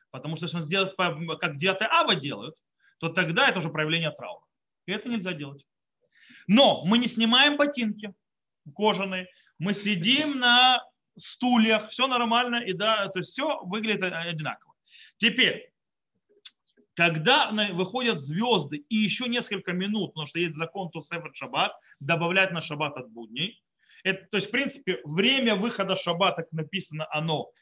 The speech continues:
в календарях, это и есть то время. То есть, когда вышли звезды, еще добавили немного на, э, выход Шаббата. В этот момент говорят: «Баруха Мавдиль бен Кодыш лихоль», благословенного, то есть разделяющий между будничным и шаб-,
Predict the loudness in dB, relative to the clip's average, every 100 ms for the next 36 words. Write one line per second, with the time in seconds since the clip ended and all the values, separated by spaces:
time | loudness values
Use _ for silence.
0 | _ _ -16 0 2 4 2 0 0 0
1 | -2 0 2 4 0 -4 -6 -4 0 2
2 | 2 0 -6 _ _ _ _ -12 -8 -4
3 | -4 0 2 2 -2 -12 -4 -2 -2 -2
4 | 0 0 2 0 0 0 0 0 2 2
5 | 2 0 -2 -4 -2 -2 -4 -6 -8 -4
6 | -4 -4 -10 _ -6 -4 -2 -4 -4 -6
7 | -6 -8 -8 -12 -12 _ -20 -14 0 2
8 | 2 0 0 2 4 2 2 2 4 6
9 | 4 2 2 2 2 0 -2 -2 0 0
10 | 0 -4 -2 -2 -2 -8 -4 4 6 6
11 | -2 _ _ -6 -4 0 2 2 2 0
12 | -2 -4 -6 -6 -4 0 0 -2 -8 -4
13 | -4 -4 -8 -16 _ -14 -8 -6 -6 -8
14 | -12 -10 -10 -10 -12